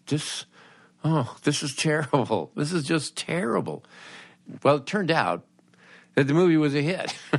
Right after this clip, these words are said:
<laughs> that, that, that people really liked it, and it made money. It was the number three movie that week behind Platoon and Outrageous Fortune, which is kind of ironic since that starred <laughs> Shelley Long. But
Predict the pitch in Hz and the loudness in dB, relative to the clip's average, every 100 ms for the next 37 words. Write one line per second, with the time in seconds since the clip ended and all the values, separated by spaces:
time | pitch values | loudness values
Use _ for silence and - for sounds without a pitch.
0 | - - 147 - 151 151 - 131 170 160 | -2 -2 -2 -2 -4 -2 -4 -2 0 0
1 | 127 165 143 180 175 151 160 160 143 147 | 2 0 2 0 2 0 0 0 2 2
2 | 185 131 82 - - - - 110 - - | 2 -2 -6 -8 -18 -18 -14 -14 -10 0
3 | 120 127 120 120 117 - - - - 156 | 2 4 4 2 -2 -6 -14 -18 -2 2
4 | 160 147 156 160 143 147 196 185 - - | 2 4 4 4 4 4 2 -2 -8 -14
5 | _ _ _ _ _ - 123 135 131 120 | _ _ _ _ _ 0 2 4 2 2
6 | 120 139 156 143 - 151 143 147 135 135 | 2 2 2 0 0 2 4 4 4 2
7 | 107 123 143 123 135 139 - 113 110 117 | 4 2 2 2 2 0 0 0 2 2
8 | 117 110 107 104 - 156 143 147 151 110 | 0 0 -2 0 2 4 4 2 2 2
9 | 107 104 - 113 131 117 101 - 156 175 | 2 2 2 2 2 0 -2 -2 2 2
10 | 170 104 120 131 - - - - - 80 | 2 0 0 -2 -10 -20 -16 -12 -4 -2
11 | 80 82 80 85 85 92 123 - 85 - | 0 0 0 0 0 0 -4 -4 -6 -2
12 | 90 - - - - - - 110 - 95 | -4 -4 -10 -8 -4 -4 -4 -6 -2 -2
13 | 90 85 85 120 117 90 127 - - - | -2 -4 -2 -2 -2 -2 -4 -8 -16 -16
14 | - - - 113 165 160 147 | -18 -20 -8 0 4 4 2